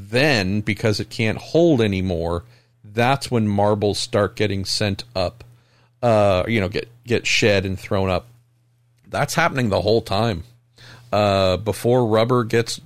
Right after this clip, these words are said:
worn into the track, uh, that's just a natural byproduct of, our cat Rocky's just jumped up. He was just running around the house meowing like a fool. Hey, buddy. Uh,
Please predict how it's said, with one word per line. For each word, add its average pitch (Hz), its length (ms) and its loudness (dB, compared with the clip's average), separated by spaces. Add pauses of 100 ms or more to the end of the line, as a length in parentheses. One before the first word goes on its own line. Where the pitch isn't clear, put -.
worn 110 540 0
into 113 360 0
the 107 100 -6
track, 107 520 -2 (340)
uh, 104 180 2
that's 110 360 0
just - 280 -2
a 113 100 -2
natural 107 640 0
byproduct 92 840 -2 (520)
of, 104 580 0 (480)
our - 60 -12
cat - 240 -6
Rocky's - 380 -6
just - 200 -8
jumped - 260 -10
up. - 180 -8
He - 100 -8
was - 120 -12
just - 200 -10 (140)
running 95 240 -8
around 95 200 -6
the 95 60 -4
house 90 280 -4 (200)
meowing 101 400 -2
like 104 180 -4
a - 40 -16
fool. 104 400 -4
Hey, 123 140 -6
buddy. 98 300 -2 (720)
Uh, 127 220 2